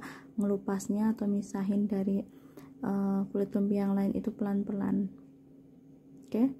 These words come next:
ini nanti kalau udah mateng tinggal kita angkat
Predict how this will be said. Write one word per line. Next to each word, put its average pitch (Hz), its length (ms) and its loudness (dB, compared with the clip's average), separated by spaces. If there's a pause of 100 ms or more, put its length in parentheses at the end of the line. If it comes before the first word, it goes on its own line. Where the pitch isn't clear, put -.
(480)
ini 214 80 2
nanti 208 320 0
kalau 202 320 -2
udah 196 480 -6
mateng 202 960 2
tinggal 208 320 0
kita - 240 -8 (240)
angkat 233 480 4